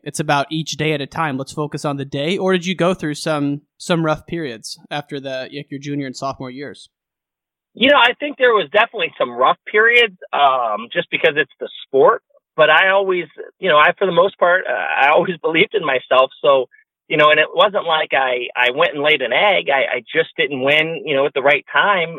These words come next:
Speaker 2: and I didn't get the job done. I mean, my junior year, that was a really, really hard loss because, um, after my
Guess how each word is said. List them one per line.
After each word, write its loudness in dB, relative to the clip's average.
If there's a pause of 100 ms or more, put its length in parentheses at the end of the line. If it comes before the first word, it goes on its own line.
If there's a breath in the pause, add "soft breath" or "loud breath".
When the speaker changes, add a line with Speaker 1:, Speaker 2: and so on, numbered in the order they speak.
Speaker 2:
and -6
I 0
didn't -6
get -6
the -12
job 4
done. 2
I -2
mean, -2
my 2
junior -4
year, 0
that 2
was -4
a -2
really, -4
really -4
hard 4
loss 4 (100)
because, -2 (840 loud breath)
um, 4
after 0
my -4